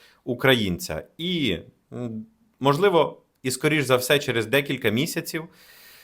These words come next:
е, буде повністю знято так звану банківську таємницю, і, в принципі, ви будете, е, на, як на долоні, знаєте, у, в, у всіх, до, в кого тільки можна. Бо з однієї сторони,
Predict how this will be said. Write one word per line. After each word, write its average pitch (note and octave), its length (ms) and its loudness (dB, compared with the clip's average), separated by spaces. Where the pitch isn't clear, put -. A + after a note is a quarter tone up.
е, G#2 400 2
буде C3+ 420 4
повністю D3+ 680 2
знято C3+ 340 4
так G#2+ 180 -2
звану A2+ 260 4
банківську A#2 540 2
таємницю, F3 640 0
і, C4 260 -4
в E3 140 -4
принципі, F3+ 440 -2
ви B2 140 0
будете, C3 680 2
е, F#2+ 260 2
на, C#3 440 2
як D3 200 -2
на D3+ 80 4
долоні, A2+ 600 4
знаєте, G#2 680 0
у, A#2 840 -4
в, F#2+ 200 -6
у C#3 100 -2
всіх, G#3 380 0
до, D3+ 100 -2
в C3+ 240 -8
кого D#3+ 200 2
тільки C#3 280 -4
можна. E2+ 460 -2
Бо A#2 80 0
з B2 60 -2
однієї E3+ 380 0
сторони, C3 580 2